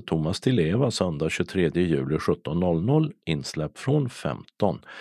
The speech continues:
Detta på Absolut Home i Åhus, adress Vallgatan fem. Förköp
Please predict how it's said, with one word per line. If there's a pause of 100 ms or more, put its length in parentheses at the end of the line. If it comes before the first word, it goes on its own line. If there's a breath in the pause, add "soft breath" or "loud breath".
(460 loud breath)
Detta
på
Absolut
Home
i
Åhus,
adress
Vallgatan
fem. (680 loud breath)
Förköp